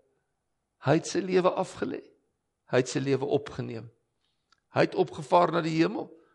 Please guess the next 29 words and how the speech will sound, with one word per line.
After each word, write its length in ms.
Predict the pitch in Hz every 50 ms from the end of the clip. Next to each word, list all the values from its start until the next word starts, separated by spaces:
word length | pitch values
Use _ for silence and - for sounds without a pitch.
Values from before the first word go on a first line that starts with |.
| _ _ _ _
waar 200 | 131 139 143 135
hy 40 | 135
aan 80 | 139
die 120 | 139 135 135
regterhand 560 | 143 160 160 - - - 170 170 160 151 -
van 180 | - 156 151 143
God 340 | - - 139 127 117 -
sit. 220 | - - - - - _ _ _ _ _ _ _ _ _ _ _ _ _ _
Daar 540 | 123 117 120 131 147 151 165 190 226 240 214 - - - - _ _ _
tree 220 | - 160 156 143
hy 140 | 131 139 143 -
op 280 | - 269 269 - - 170
as 160 | 143 123 -
hoëpriester. 760 | 139 143 147 139 135 139 - - 131 113 - - - - - _ _ _ _
Dit 180 | - 202 202 -
is 140 | 226 - -
sy 120 | 220 214
hemelse 540 | 147 123 131 139 139 143 139 131 - - 117
bediening. 480 | 123 120 120 - 117 113 110 101 104 - _ _ _ _ - - - - - _ -
Hy 80 | 165 170
doen 220 | 156 147 185 208 226
dit 140 | 233 226 -
nie 80 | 240 208
staanend 680 | - - - - 220 190 185 190 185 165 147 139 131 -
nie, 120 | 147 120 113
my 100 | 120 120 120
broeder 340 | 131 127 123 120 - 135 143
en 80 | 135 -
suster. 320 | - 120 113 - 123 -